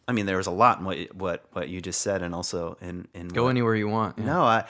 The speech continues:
Speaker 1: but I was thinking about, there's, there, we have identity politics right now,
Speaker 2: Mm-hmm.
Speaker 1: and, and the, on the right and the left. We have a kind of identity spirituality, if there's such a thing. I sort of just invented that, or maybe,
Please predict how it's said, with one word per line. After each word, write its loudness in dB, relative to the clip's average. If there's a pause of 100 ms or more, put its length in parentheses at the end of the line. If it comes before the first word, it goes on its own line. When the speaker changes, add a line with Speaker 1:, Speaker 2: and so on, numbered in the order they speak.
(260)
Speaker 1:
but 10
I 10
was 4
thinking 2
about, 4 (260)
there's, 0
there, 0
we 4
have 6
identity 2
politics -6
right -8
now, -10
Speaker 2:
Mm-hmm. -20 (400)
Speaker 1:
and, -6 (280)
and 0
the, 4
on 2
the 0
right 2
and -4
the -2
left. -8 (600)
We 6
have 6
a 2
kind 0
of -2
identity 0
spirituality, -4
if -4
there's 0
such -2
a -10
thing. -12
I -12
sort -8
of -10
just -12
invented -8
that, -10
or -2
maybe, 0